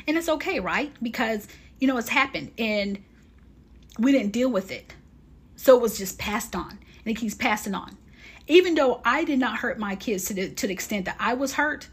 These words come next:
I still hurt my kids. So still, the generational, intergenerational curse was passed down. And let me tell you guys something.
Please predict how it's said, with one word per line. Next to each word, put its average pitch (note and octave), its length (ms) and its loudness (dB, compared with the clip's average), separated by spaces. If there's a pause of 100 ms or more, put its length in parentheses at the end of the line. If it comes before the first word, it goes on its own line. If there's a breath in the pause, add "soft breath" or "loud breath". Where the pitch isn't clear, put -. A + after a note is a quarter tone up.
(320 soft breath)
I A#3 120 2
still A3+ 220 -2
hurt G#3 200 -2
my F3+ 140 -6
kids. F#3+ 320 -6
So A3+ 100 0
still, G#3+ 680 0 (340 loud breath)
the A3 80 4
generational, B3+ 840 2 (140)
intergenerational C4 1400 2
curse G3 400 -2
was G3+ 140 -4
passed G3 380 -4
down. F3+ 260 -4 (220 loud breath)
And G3 100 -2
let A3 120 4
me C#4 120 6
tell C#4 140 0
you A3+ 160 -4
guys F3+ 240 0
something. - 400 -6